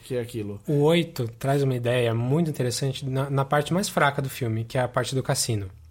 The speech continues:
Speaker 2: Que é, essas pessoas que tão aqui no cassino são as pessoas que não tão nem aí pra guerra do, do bem, dos rebeldes contra o Império. Muito pelo contrário, eles até gostam dessa guerra, porque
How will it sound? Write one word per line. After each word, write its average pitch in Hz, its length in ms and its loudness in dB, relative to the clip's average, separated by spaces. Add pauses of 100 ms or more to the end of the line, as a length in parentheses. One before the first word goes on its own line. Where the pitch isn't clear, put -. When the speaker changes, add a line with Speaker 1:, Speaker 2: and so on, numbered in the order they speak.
(240)
Speaker 2:
Que 131 220 0
é, 131 480 4 (480)
essas 139 320 0
pessoas 180 340 2
que 180 100 -2
tão 180 160 4
aqui 165 160 0
no 151 100 4
cassino 147 680 0 (380)
são - 200 0
as 139 100 2
pessoas 143 520 2
que - 160 -2
não 139 220 4
tão 139 180 2
nem 156 240 4
aí 185 160 6
pra 175 180 0
guerra 131 560 0
do, 113 480 -2 (140)
do 127 100 -6
bem, 120 280 0
dos 123 320 -2
rebeldes 123 320 2
contra 113 200 -2
o 117 40 2
Império. 131 380 2 (420)
Muito 185 260 4
pelo 185 160 2
contrário, 147 500 4
eles 139 140 4
até 147 200 2
gostam 170 520 4
dessa 123 240 0
guerra, 120 340 -2 (480)
porque 156 580 2